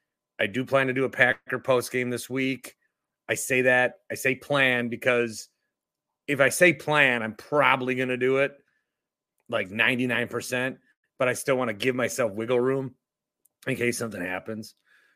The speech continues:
But after the Packers play the Bears, uh, gonna go live.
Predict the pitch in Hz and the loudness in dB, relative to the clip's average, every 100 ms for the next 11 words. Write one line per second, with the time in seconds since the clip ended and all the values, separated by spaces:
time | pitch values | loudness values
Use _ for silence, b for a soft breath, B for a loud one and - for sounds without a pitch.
0 | _ _ 117 104 101 127 135 120 127 123 | _ _ -2 0 0 -2 -2 -4 2 2
1 | 120 - 123 107 113 156 160 156 - - | 0 -4 -4 2 8 10 10 6 -2 -14
2 | _ _ _ _ _ - 117 123 123 110 | _ _ _ _ _ -16 -6 -4 -4 -4
3 | 107 127 131 127 120 | 2 4 6 4 2